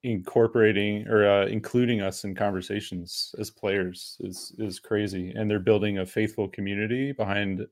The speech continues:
an actual good game, a competitive game. So that was my biggest worry, was that the game wasn't gonna be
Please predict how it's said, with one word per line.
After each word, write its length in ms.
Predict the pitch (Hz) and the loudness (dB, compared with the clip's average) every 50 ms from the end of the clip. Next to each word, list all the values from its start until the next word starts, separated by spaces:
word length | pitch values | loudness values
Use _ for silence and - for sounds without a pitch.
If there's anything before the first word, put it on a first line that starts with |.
| _ _ - | _ _ -6
an 180 | 113 104 98 | -4 -2 -2
actual 680 | 98 - 107 104 107 104 - - 113 104 98 95 92 92 90 - | 0 2 4 4 4 2 0 -2 -4 -2 -2 -2 -2 -4 -4 -2
good 220 | - 113 101 92 90 | 0 2 2 2 0
game, 360 | - 101 98 95 92 90 90 - _ _ _ _ _ _ _ _ - | -2 -2 -2 -2 -2 -4 -6 -10 _ _ _ _ _ _ _ _ -6
a 80 | 110 | -6
competitive 580 | - - 95 95 101 101 98 98 92 90 90 - | -4 -4 -2 2 2 4 4 2 2 0 -2 -4
game. 380 | - 92 92 90 92 90 90 _ | -4 -4 -4 -4 -6 -8 -14 _
So 280 | - - - 95 95 | -8 -2 0 0 2
that 140 | 92 107 113 | 6 8 8
was 200 | 131 127 110 - | 8 8 6 6
my 140 | 113 113 113 | 4 4 6
biggest 320 | 113 117 101 104 - - | 6 4 2 2 0 -2
worry, 260 | 110 107 104 101 104 101 | -2 0 0 0 0 0
was 220 | 98 98 92 101 | -2 -4 -4 -6
that 120 | 98 90 | -6 -6
the 80 | - 107 | -6 -4
game 180 | 92 101 101 101 | -2 -2 -2 -2
wasn't 240 | 104 92 104 101 95 | -4 -4 -4 -2 -2
gonna 120 | 101 98 | -2 -2
be 340 | 101 98 95 92 92 - - | 0 0 0 0 -2 -4 -6